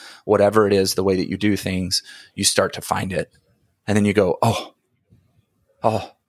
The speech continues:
you know, there's, like, this evolutionary Big Bang explosion <laughs> where you're just like,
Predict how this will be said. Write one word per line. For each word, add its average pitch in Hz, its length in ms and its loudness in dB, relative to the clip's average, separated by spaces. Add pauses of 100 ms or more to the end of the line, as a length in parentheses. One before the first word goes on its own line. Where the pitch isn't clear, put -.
(220)
you 104 80 -6
know, 101 160 2
there's, 101 240 2
like, 107 180 2
this 101 300 0 (400)
evolutionary 110 840 0
Big 98 340 -2
Bang 104 260 0
explosion 107 800 0
<laughs> - 160 -14
where - 180 0
you're 131 200 0
just 110 240 0
like, 101 260 -2